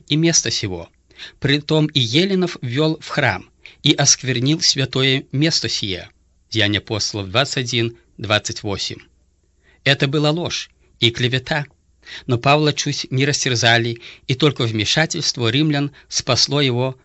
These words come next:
от смерти". Ненавидевшие апостола Павла первосвященники, старейшины старались убедить римского правителя, чтобы он осудил Павла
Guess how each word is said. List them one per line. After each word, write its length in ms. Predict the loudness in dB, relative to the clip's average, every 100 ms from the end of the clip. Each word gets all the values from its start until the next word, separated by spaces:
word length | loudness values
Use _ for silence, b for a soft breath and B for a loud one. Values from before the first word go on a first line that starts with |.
| _
от 160 | -4 -4
смерти". 600 | 0 0 0 -4 -6 -12 _ _ _ _ _ _ _ _ _ _ _ B B
Ненавидевшие 720 | 2 2 2 -2 -4 -2 -2
апостола 400 | -4 -6 -2 -4
Павла 420 | 2 0 2 -6
первосвященники, 840 | -6 -4 -2 -2 0 2 0 0
старейшины 720 | -2 2 4 4 2 -2 -4 -8 B B B
старались 540 | 0 4 4 4 0
убедить 460 | -2 -2 0 0 -2
римского 500 | -2 0 0 -2 -4
правителя, 680 | 0 2 0 -2 -4 -4 B B
чтобы 400 | B 0 0 0 0
он 220 | -2 -2
осудил 440 | -4 -4 -2 -2
Павла 500 | -2 0 0 0 -2